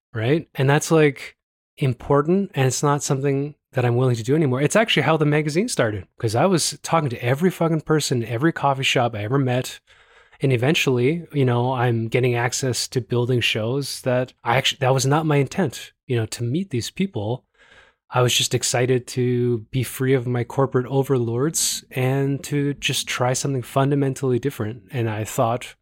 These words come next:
was more in tune with my spiritual need at the time.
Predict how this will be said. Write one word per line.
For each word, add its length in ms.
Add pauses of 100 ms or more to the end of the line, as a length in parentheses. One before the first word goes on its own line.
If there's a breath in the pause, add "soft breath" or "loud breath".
was 200
more 200
in 80
tune 200
with 120
my 200
spiritual 840 (640 soft breath)
need 300
at 80
the 80
time. 460